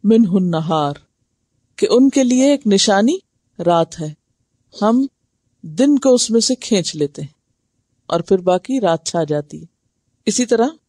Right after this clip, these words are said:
सूरत तौबा की आयत नंबर पाँच में आता है, "फ़इदन सलखल अशहुरुल हुरुम", जब खत्म हो जाएं हराम महीने, गुजर जाएं हराम महीने, निकल जाएं। तो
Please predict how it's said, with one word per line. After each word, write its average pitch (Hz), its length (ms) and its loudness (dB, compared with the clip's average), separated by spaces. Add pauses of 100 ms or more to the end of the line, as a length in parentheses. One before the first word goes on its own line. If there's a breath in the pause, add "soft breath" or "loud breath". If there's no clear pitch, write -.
(420)
सूरत 226 400 2
तौबा 202 260 2
की 226 220 -6
आयत 190 260 0
नंबर 185 220 0
पाँच 208 360 -2
में 226 100 0
आता 214 220 -4
है, 226 120 -4
"फ़इदन 220 720 2
सलखल 220 800 2
अशहुरुल 185 720 0
हुरुम", 220 400 2 (640)
जब 226 340 0 (420)
खत्म 247 320 2
हो 208 160 4
जाएं 202 380 0 (340)
हराम 202 360 2
महीने, 165 420 -2
गुजर 202 340 2
जाएं 214 280 0
हराम 202 400 2
महीने, 151 400 -2 (640)
निकल 190 320 2
जाएं। 151 240 -8 (600)
तो - 120 0